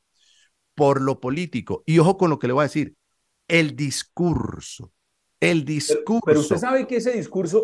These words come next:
Speaker 2: ese discurso también tiene varias aristas.
Speaker 1: Sí.
Speaker 2: Y una de las aristas justamente de los animalistas es, mire,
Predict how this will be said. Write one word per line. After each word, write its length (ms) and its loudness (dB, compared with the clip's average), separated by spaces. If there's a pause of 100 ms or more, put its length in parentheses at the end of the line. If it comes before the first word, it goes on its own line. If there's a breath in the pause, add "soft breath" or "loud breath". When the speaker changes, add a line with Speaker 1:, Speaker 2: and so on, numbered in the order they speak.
Speaker 2:
ese 160 0
discurso 280 -4
también 260 -6
tiene 480 -8 (180)
varias 320 -2
aristas. 500 -8 (280)
Speaker 1:
Sí. 140 -4
Speaker 2:
Y 60 2
una 140 2
de 60 0
las 140 -4
aristas 420 0
justamente 500 -6
de 140 2
los 340 -4 (280)
animalistas 720 -2
es, 280 0 (220)
mire, 320 -6